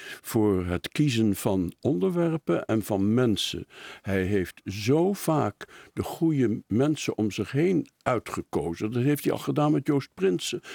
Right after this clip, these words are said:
en met Wieteke van Dort. Dat heeft hij met Erik van Muiswinkel gedaan. Dat heeft hij met mij gedaan. Hij, de, hij altijd ge-, de mensen waar die, waar die het beste mee voort kon. En, eh, dus, dus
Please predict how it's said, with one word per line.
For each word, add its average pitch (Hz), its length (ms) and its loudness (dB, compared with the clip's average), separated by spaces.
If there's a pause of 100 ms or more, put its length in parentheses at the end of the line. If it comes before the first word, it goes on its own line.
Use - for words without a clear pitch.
en 143 140 2
met 143 120 -2
Wieteke 151 360 -2
van 143 180 0
Dort. 143 240 -2
Dat 110 140 -4
heeft 117 200 -2
hij 123 100 2
met 110 140 -2
Erik 120 280 0
van - 160 0
Muiswinkel 160 560 0
gedaan. 156 420 -4 (320)
Dat 87 160 -4
heeft - 220 -2
hij - 80 -6
met 82 180 -6
mij 82 240 -2
gedaan. 185 440 -4 (320)
Hij, 101 420 0
de, - 120 -2
hij 110 400 -4
altijd 175 720 -2
ge-, - 280 -4
de 131 120 -6
mensen 135 540 -2 (200)
waar 120 220 0
die, 117 300 -2
waar 123 200 0
die 113 220 -2 (360)
het 113 160 -4
beste 143 320 -2
mee 113 200 2
voort - 320 -6
kon. 87 240 -4 (460)
En, 127 420 2
eh, 107 1600 -2
dus, 123 300 0
dus - 360 -4